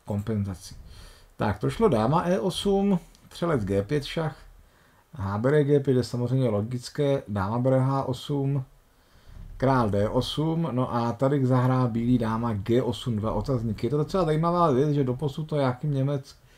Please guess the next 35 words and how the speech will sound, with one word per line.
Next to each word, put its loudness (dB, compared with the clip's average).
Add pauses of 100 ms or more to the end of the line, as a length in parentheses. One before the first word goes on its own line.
(640)
otahal 0
jako 2
rychle, 2
má 0
hodinu 2
dvacet 0
dva, -2 (220)
takže -4
to -8
všechno -8
asi -6
byla -2 (480)
příprava 0
a -4
asi -4
tady 0
k -10
tento 2
moment 2
si -2
popletl 0 (160)
přípravu -2
nebo -6
si -12
špatně -4
pamatoval -2
varianty, 0 (580)
protože 4
nyní 4
měl 4
zahrát 2
jezdec 0
bere 0
G 0
pět, -2